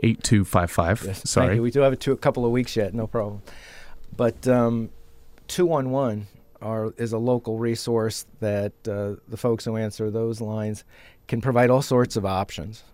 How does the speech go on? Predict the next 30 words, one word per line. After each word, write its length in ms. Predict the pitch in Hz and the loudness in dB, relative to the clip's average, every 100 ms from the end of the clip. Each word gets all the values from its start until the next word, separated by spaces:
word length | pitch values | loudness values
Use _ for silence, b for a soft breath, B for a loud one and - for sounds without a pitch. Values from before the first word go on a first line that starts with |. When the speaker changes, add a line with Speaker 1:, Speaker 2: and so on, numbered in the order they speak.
| - - - - - - - - | -20 -20 -20 -20 -20 -20 -20 -20
Speaker 2:
for 540 | - 110 104 98 101 - - | -6 0 0 0 -2 -6 -14
<clears throat> 360 | - - - - | -14 -14 -20 -8
counseling 680 | 127 107 - 98 101 101 | -4 -4 -6 -6 -4 -4
and, 180 | 95 92 - | -4 -6 -8
and 180 | 95 92 | -8 -8
support. 540 | - 85 95 95 85 - B B B B B | -10 -6 -2 -2 -2 -8 B B B B B
Um, 200 | 92 92 | -12 -8
that's 220 | 104 160 175 | -2 0 -2
a 60 | |
great 300 | 131 95 123 | -4 -4 -4
place 320 | - 95 92 - | -6 -8 -8 -10
to 100 | 82 | -14
start. 400 | - 98 92 87 B B B | -8 -6 -6 -8 B B B
Uh, 140 | - 117 | -4 -2
the 100 | 120 | 2
website 400 | 143 156 147 107 | 2 2 0 0
Look 160 | 120 131 | -2 -2
Up 120 | 113 | 0
Indiana, 800 | 113 107 104 101 104 104 107 123 b b _ | -2 -2 -4 -2 -4 -4 -8 -12 b b _
which 300 | 110 107 - | -6 -6 -2
is 320 | 110 98 98 - - | -2 -2 -6 -16 -12
de-, 100 | 104 - - | -12 -12 -14
was 140 | 101 | -14
developed 540 | - 104 113 107 101 - | -12 -2 -2 -2 -4 -6
by 280 | 107 101 98 | -4 -2 -2
the 300 | 104 98 98 | -4 -6 -6
Lutheran 380 | 123 143 117 | -6 -4 -6
Foundation, 720 | 104 95 95 95 92 - 87 101 - 117 - | -6 -8 -6 -6 -8 -8 -10 -12 -18 -20 -12
excellent, 440 | 104 - 110 110 - | -12 -10 -12 -12 -14
uh, 100 | - | -14